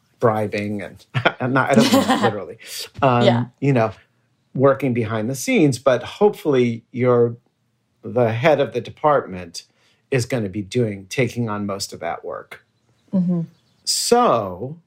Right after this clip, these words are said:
Speaker 1: the idea of having an imprint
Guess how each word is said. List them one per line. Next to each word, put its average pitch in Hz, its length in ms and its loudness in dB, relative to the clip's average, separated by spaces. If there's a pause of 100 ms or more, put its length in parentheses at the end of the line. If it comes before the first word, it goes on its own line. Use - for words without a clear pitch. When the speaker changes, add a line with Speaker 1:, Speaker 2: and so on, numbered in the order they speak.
(960)
Speaker 1:
the 147 140 4
idea 165 540 4
of 131 180 0
having 127 460 0
an 117 100 -4
imprint 147 680 -6